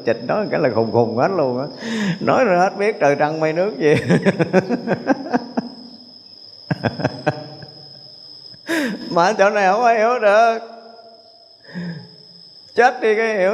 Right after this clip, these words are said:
thì hy vọng biết được chút phần. Thế nhiều khi mình ngồi mình nói, "Ủa, này nói ai hiểu ta?" Tôi nói, "Ờ, nói thì kệ, kệ nó nói không hiểu luôn đi." <laughs> Nó không hiểu luôn, chứ bây giờ nói ai nghe? Mấy ông chư thiên còn bịt lỗ tai bỏ chạy, quý vị tin không?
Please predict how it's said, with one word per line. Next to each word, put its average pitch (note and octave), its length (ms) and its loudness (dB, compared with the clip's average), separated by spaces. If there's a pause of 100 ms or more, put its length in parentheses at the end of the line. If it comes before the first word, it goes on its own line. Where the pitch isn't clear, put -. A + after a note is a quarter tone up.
(120)
thì G#3 60 -2
hy F#3+ 260 0
vọng E3+ 220 0
biết G#3 200 -2
được D#3+ 220 -4
chút G3 220 -4
phần. C#3+ 440 2 (880)
Thế B3+ 100 -2
nhiều G3+ 220 2
khi E3+ 140 4
mình D#3 200 0
ngồi C3+ 120 2
mình B2+ 120 -2
nói, D#3+ 120 -2
"Ủa, C#3 140 -4 (260)
này A#2+ 140 -2
nói B2+ 200 -2
ai B2+ 180 2
hiểu A#2+ 240 2
ta?" B2+ 200 0
Tôi B2 100 -4
nói, G2 400 -4
"Ờ, G2+ 80 -4
nói A2 200 -2
thì A#2+ 60 0 (120)
kệ, G2 80 -2
kệ F#2+ 280 0
nó A2+ 80 -4
nói A#2 180 -4
không A#2+ 180 -4
hiểu G2+ 140 -4
luôn G#2+ 280 -2
đi." A2 80 -2 (220)
<laughs> D#3+ 580 0
Nó E3+ 60 -4
không F3 340 -6
hiểu B2+ 160 -4
luôn, C#3+ 220 -4
chứ D#3+ 80 -4
bây D#3+ 120 -2
giờ C3+ 100 2
nói D#3 220 0
ai D3+ 200 -2
nghe? D#3 440 0 (1000)
Mấy F3+ 160 2
ông F#3 160 0
chư E3 160 4
thiên E3 220 4
còn C#3+ 120 -4
bịt C3+ 160 0
lỗ C#3+ 120 -2
tai D3+ 220 0
bỏ C#3 160 2
chạy, C3+ 320 2
quý E3 140 -2
vị C3+ 140 0
tin C#3 260 2
không? C#3+ 200 2